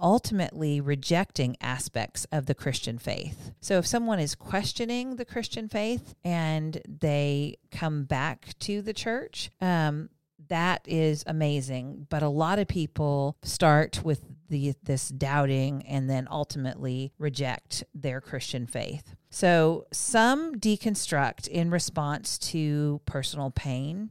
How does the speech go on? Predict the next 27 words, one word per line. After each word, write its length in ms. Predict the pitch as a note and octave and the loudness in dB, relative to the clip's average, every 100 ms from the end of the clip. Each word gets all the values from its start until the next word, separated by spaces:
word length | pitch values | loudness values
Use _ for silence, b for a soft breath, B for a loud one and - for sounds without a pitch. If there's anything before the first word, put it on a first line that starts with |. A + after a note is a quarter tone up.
| - | -2
and 180 | D#3+ E3 | 2 4
many 280 | D#3+ F3 F3+ | 4 4 2
have 200 | E3+ C#3+ | 0 0
been 160 | D#3 | 0
hurt 540 | D3+ - D#3 A3+ - - | 0 0 0 0 -4 -2
by 140 | F3 E3 | 0 2
the 140 | D#3 | 0
church. 560 | - E3 F#3+ - - - | -2 -2 -2 -4 -8 0
They've 220 | D#3 C#3+ | 0 2
been 240 | D#3 C#3+ | 2 2
neglected, 880 | C#3+ C#3+ C#3 D3 D#3+ - F#3 G3 F#3+ - | 0 -4 -4 -4 -4 0 2 2 -2 -2
they've 200 | D#3+ D3 | -2 0
been 280 | D3+ C#3+ C#3 | 0 2 0
rejected, 920 | C#3+ C3+ C#3+ D3 - - F3+ F3+ F3+ - | -2 -2 0 0 -2 -2 0 2 -2 -4
or 160 | D#3+ | -4
even 500 | - E3 F3 F3+ F3+ - | -2 0 2 2 0 -4
abused 760 | D3 D3 D3+ D#3 E3 F3 - | -6 -2 2 4 4 2 -2
within 760 | F3 D#3 - D#3 D3 C#3+ D3+ - | -2 -2 -2 0 0 0 -2 -6
a 140 | D3 | -8
church 500 | D3 - C#3 - - - | -6 -6 -6 -6 -10 -12
context. 760 | - C3+ B2+ G#2 D#2 - - - _ | -8 -8 -6 -10 -10 -12 -14 -16 _
When 180 | F#3 F#3+ | 0 2
this 240 | G#3+ C#4+ | 2 2
happens, 600 | - F#3+ F3 E3+ D#3 D#3 - | 0 0 2 2 2 0 -2
many 460 | D#3+ E3+ F#3 A#3 | 2 4 4 2
people 400 | A3+ F#3 E3+ F3+ | 0 -2 0 -2
struggle 720 | F3 - D3+ D3 D3 D3 D3 | -2 -2 0 0 2 2 0